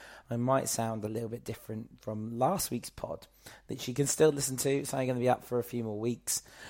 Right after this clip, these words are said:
and then that will be deleted because of memory. And I haven't paid to, um, for more memory. So these pods have got a ninety-day odd expiry on them, so they're not gonna be up here for long. So get you in. But to be honest,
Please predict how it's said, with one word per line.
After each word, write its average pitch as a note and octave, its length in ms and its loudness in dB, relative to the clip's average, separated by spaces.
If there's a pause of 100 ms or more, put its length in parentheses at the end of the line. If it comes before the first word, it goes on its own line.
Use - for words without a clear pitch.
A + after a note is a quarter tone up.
(140)
and A2+ 160 2
then A2 160 0
that G#2+ 140 -2
will A2 60 -6
be G#2 160 -8
deleted A#2 760 -2 (160)
because - 320 -18
of - 180 -18
memory. - 500 -12 (680)
And G#2+ 240 -4
I F2+ 40 -6
haven't F#2+ 260 -8
paid G2 360 -8
to, - 180 -6 (180)
um, G2 340 -6 (160)
for G2 240 -10
more F#2+ 180 -8
memory. G2+ 380 -6
So G#2 320 -4 (380)
these B2+ 120 -2
pods D#3+ 300 2
have D#3 240 2
got C#3+ 220 4
a C3+ 40 8
ninety-day B2+ 1000 4 (580)
odd A#2+ 200 6
expiry A#2 580 6
on A2 100 0
them, G#2+ 160 -4
so A2+ 260 2
they're A2 100 4
not C3 200 -2
gonna B2+ 140 2
be A#2+ 100 4
up A#2 160 0
here A2+ 160 4
for - 160 -6
long. G#2+ 580 0
So A2 420 -2 (360)
get - 160 -2
you A2+ 160 -2
in. A#2 160 0
But - 300 -6
to A#2 100 -8
be A#2 80 -2
honest, B2 320 -2